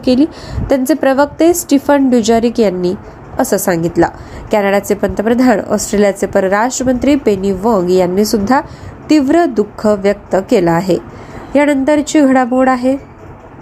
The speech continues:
एमटीएचएलवर पहिल्या टप्प्यात सर्वात मोठा ऑर्थोट्रॉपिक पोलादी धक्का उभारण्यात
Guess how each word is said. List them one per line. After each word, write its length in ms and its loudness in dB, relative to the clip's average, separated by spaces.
एमटीएचएलवर 1200 0
पहिल्या 420 2
टप्प्यात 380 -2
सर्वात 440 0
मोठा 320 0
ऑर्थोट्रॉपिक 960 0
पोलादी 600 2
धक्का 400 -2
उभारण्यात 500 0